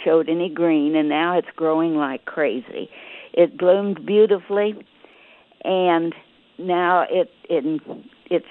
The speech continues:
set on some more buds, which surprised me. And I was wondering, it seems to me I heard earlier that, uh,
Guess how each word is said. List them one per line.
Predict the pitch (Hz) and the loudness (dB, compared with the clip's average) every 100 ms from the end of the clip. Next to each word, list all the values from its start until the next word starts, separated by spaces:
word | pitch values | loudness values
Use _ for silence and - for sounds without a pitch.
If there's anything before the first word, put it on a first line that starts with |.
| - | 0
set | 180 180 | 2 4
on | 170 170 - | 2 -2 -4
some | 170 | -4
more | 165 165 165 | 0 0 0
buds, | 156 175 147 143 - | 2 2 2 0 -2
which | 170 - - | -4 -4 -8
surprised | 170 175 175 170 175 175 - | -6 0 0 2 0 -4 -8
me. | 147 131 156 - - - - | -6 -4 -6 -8 -18 -16 -2
And | 180 165 | 0 2
I | 175 196 | 0 2
was | 220 196 | 0 0
wondering, | 196 185 165 151 151 | -2 -2 0 0 0
it | 160 - | -2 -2
seems | 185 214 - | -2 -4 -8
to | 220 | -10
me | 214 196 | -4 0
I | 165 175 | 2 2
heard | 175 180 - | 0 0 0
earlier | 160 165 160 165 147 151 | 0 0 0 0 0 0
that, | 156 165 | 2 0
uh, | 147 151 151 | 0 -2 -4